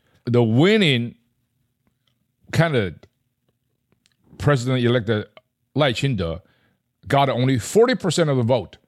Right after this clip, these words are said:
So it's not enough to represent the Taiwanese people." So in other words, they try to delegitimize, uh, his, uh, victory. I mean, China had this kind of peculiar logic.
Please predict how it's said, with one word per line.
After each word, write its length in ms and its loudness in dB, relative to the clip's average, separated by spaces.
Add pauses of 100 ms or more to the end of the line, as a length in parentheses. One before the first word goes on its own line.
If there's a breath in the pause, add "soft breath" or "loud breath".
(240 soft breath)
So 160 0
it's 100 2
not 260 0
enough 440 0
to 100 -6
represent 460 -2
the 40 -10
Taiwanese 400 -2
people." 380 -6 (240 soft breath)
So 140 -2
in 160 2
other 120 4
words, 280 0 (180 loud breath)
they 80 -2
try 320 0
to 220 0
delegitimize, 960 0 (260 soft breath)
uh, 160 0
his, 320 -4
uh, 220 -2
victory. 520 -6 (420 soft breath)
I 80 -8
mean, 100 -6
China 260 -2
had 160 -2
this 160 -8
kind 240 -2
of 80 -6
peculiar 360 -2
logic. 480 -2